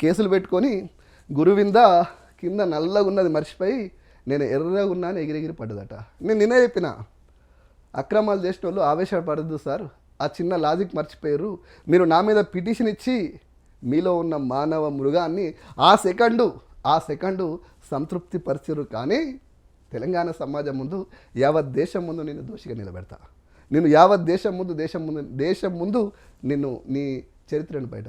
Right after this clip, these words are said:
పెడతా. మిత్రులారా, ఇక్కడ కన్ఫ్యూజన్ లేదు, ఎవ్వరి కన్ఫ్యూజన్ లేదు మిత్రులారా. ఆకుల శ్రీనివాసరెడ్డి చరిత్రలో ఓటమి లేదు, రాసి పెట్టుకోరి. ఆకుల శ్రీనివాసరెడ్డి చరిత్రలోనే ఓటమి లేదు. ఇక ఆయన గురించి చెప్పాలంటే మహిళలు ఉంటే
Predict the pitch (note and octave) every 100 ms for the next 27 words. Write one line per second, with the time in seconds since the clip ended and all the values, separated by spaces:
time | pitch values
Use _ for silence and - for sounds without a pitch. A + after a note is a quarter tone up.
0 | G#2 G2 - - _ _ _ - G3 G3
1 | F#3+ F3+ D3 - - - B2+ C3+ C3 B2
2 | B2 B2 A2+ F#2 C#3+ B2+ D3 E3 E3 A3+
3 | A3+ G#3+ F#3 F#3 F3+ E3+ E3 D#3+ D#3 D3
4 | C#3 A#2+ - - B2 E3 G3 F#3 E3 F#3
5 | E3+ E3 - D#3+ F3+ E3+ D#3+ D3 D3 C#3+
6 | B2+ B2 C3+ D3+ D3 A#2+ A#2 - - -
7 | _ - - - E3+ F#3+ F#3 F3+ F3+ A#3
8 | - F3+ G3 G3 G3 F#3+ E3 D#3+ C3+ G#2+
9 | - - - - - - E3 E3 A3 A#3
10 | A3+ G#3 E3 F#3+ F#3 D#3+ F3+ E3 E3 F3+
11 | - - _ - - C3+ D#3+ G#3+ G#3 F#3
12 | G3+